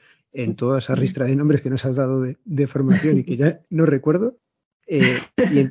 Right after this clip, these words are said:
y, y empiezas entonces directamente ya con parejas y con sexología.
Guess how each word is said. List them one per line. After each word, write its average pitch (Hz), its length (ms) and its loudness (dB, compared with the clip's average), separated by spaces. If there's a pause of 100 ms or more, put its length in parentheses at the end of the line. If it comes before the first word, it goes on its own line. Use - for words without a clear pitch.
y, 175 360 -2
y 156 200 4
empiezas 147 420 -2
entonces 143 440 -8
directamente 139 480 -6
ya 147 140 -4
con 139 120 -6
parejas 127 440 -10 (840)
y 135 160 -2
con 131 380 -4
sexología. 131 640 -6